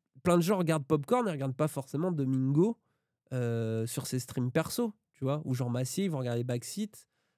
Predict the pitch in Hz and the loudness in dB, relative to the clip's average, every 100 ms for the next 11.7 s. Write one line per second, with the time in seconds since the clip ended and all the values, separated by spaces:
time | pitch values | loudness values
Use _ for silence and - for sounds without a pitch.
0 | - 123 120 143 147 143 135 139 160 151 | -8 -4 -2 0 0 -2 -2 0 2 0
1 | 123 127 143 156 131 120 120 - 170 185 | 0 0 0 0 0 0 0 0 0 0
2 | 190 135 - 127 127 117 113 110 113 113 | -2 -10 -6 -4 0 0 0 -2 -2 0
3 | 120 117 117 139 139 127 117 117 120 127 | 0 0 0 0 0 0 0 0 0 -2
4 | 131 - 143 - 233 185 139 131 _ _ | -4 -4 -4 -2 -4 -2 -4 -6 _ _
5 | _ _ - 147 143 131 131 151 139 - | _ _ -4 -2 0 -2 -2 -4 -4 -4
6 | 143 160 269 220 139 131 139 190 135 120 | -4 -4 -4 -4 -6 -4 -2 -2 -2 -2
7 | 120 120 139 123 120 117 - 220 - 131 | -2 -2 -2 0 0 -2 -4 -6 -4 0
8 | 151 214 - _ _ _ 135 143 156 147 | 0 0 -6 _ _ _ -2 0 0 -2
9 | 135 123 123 151 180 196 190 - - 135 | -4 -2 0 2 2 2 0 -4 -8 -8
10 | - 151 170 196 190 - 135 127 123 175 | -6 0 0 0 -4 -8 -8 -8 -8 -6
11 | 185 180 - 127 117 - 208 | -6 -6 -6 -4 -4 -4 -6